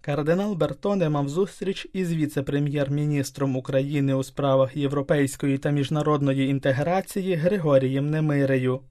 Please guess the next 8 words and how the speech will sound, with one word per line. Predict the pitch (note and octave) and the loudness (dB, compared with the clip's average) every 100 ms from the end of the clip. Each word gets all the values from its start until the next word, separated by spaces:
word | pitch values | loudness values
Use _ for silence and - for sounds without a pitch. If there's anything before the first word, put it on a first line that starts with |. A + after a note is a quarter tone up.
| - _ | -20 _
обговоривши | D3+ C#3+ D3 D3+ D3+ C#3+ B2 D3 | -6 -2 0 2 2 0 0 -4
актуальні | C3+ - C#3+ C#3 C3 B2+ | -4 -2 0 2 0 0
питання | B2+ C3 F3 F3+ C#3+ | -2 -2 0 0 -2
стосунків | C#3 D3 C#3 - G3+ F3+ C#3 D3 | -4 -6 -6 -4 -2 -2 -4 -4
між | F#3 G3 F#3+ | -2 -2 0
Ватиканом | G3 G#3+ - D3 C3+ C#3 | -2 -2 -2 0 2 0
та | C#3 C3 | 2 2
Україною, | C3 - D#3 D#3 D3+ C#3 C3 B2+ C3 | 2 0 -2 0 0 2 2 0 -2